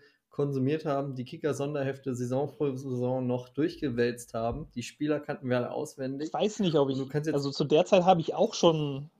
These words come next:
Speaker 2: also nicht sagen, ja, momentan schaue ich deutlich mehr Fußball als damals, also Live-Spiele halt. Deswegen
Speaker 1: Ja gut, das mag sein, aber du hast damals, glaub ich, deutlich mehr Spieler gekannt als heute. Zumindest,
Speaker 2: Ja, das, das kann
Speaker 1: wenn ich
Speaker 2: sein,
Speaker 1: jetzt,
Speaker 2: ja.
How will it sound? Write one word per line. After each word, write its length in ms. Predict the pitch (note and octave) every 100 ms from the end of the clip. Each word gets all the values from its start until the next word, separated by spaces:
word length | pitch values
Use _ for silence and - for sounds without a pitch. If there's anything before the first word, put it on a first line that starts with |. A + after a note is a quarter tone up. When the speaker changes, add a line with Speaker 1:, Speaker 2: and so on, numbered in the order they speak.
| _ _ _ -
Speaker 2:
also 240 | E3 D#3
nicht 200 | D3+ E3
sagen, 400 | F3 E3 D#3 D#3
ja, 120 | D#3+ D#3+
momentan 680 | F3 F3 D#3 D3+ E3 F#3 -
schaue 320 | - - E3+
ich 120 | F3 -
deutlich 400 | F3 A3 D#3 D3+
mehr 140 | C3
Fußball 400 | - F3+ - B2
als 140 | A2+
damals, 480 | - F3 B2 G#2 G#2
also 220 | B2 B2 A#2+
Live-Spiele 640 | A#2+ C3+ - - G#2 G#2+
halt. 200 | A2 - _ _ _ _ _ _ -
Deswegen 480 | - D3 D3+ C#3 C3
Speaker 1:
Ja 120 | C#3
gut, 220 | C3+ C#3+ C#3+
das 180 | D3+
mag 180 | E3 E3
sein, 240 | D#3 D#3 C3
aber 140 | B2+
du 120 | B2+
hast 140 | C3+ C3
damals, 540 | C3+ D3 C3+ - -
glaub 240 | C#3 C3
ich, 80 | B2+
deutlich 340 | C#3 E3 F3+ C#3+
mehr 200 | D3 D3
Spieler 380 | - F3 F3
gekannt 420 | C#3 B2+ - C3+ -
als 260 | C3 -
heute. 380 | B2+ C3 - -
Zumindest, 580 | - B2 C#3+ F3+ F3 E3+
Speaker 2:
Ja, 100 | B2+
das, 220 | C3+ -
das 220 | D3+ C#3+
kann 100 | C#3+
Speaker 1:
wenn 120 | C#3
ich 80 | C#3+
Speaker 2:
sein, 40 | D3
Speaker 1:
jetzt, 120 | A#2
Speaker 2:
ja. 140 | A2